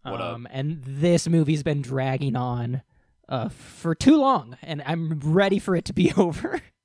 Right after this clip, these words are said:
Speaker 1: Boy, so am I. I could use the, uh, break between our seasons, but what I can mostly use a break from is the terrible, terrible writing that comes with this movie.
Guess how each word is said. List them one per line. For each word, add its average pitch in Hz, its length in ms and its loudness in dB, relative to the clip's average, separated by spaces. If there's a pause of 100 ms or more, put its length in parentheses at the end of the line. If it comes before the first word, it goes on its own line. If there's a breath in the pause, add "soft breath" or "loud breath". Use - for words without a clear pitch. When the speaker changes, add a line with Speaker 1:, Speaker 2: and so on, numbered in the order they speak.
(460)
Speaker 1:
Boy, 151 460 2
so 127 320 -4
am 113 100 -2
I. 98 280 -2
I 101 60 -2
could 117 160 -10
use 139 360 -8
the, 120 220 -8
uh, 95 400 -4 (1000)
break 127 300 -4
between 120 320 -2
our 101 100 -8
seasons, 131 640 -8
but 104 160 -6
what 101 140 -4
I 110 80 -2
can 107 180 -6
mostly 139 440 -4
use 120 160 -6
a 110 40 -8
break 104 320 -6
from 101 540 -8 (280)
is 90 260 -10
the 90 240 -10
terrible, 101 380 -6
terrible 92 400 -10
writing 80 440 -10
that 78 160 -16
comes 85 280 -12
with 73 120 -18
this 71 180 -16
movie. 50 380 -20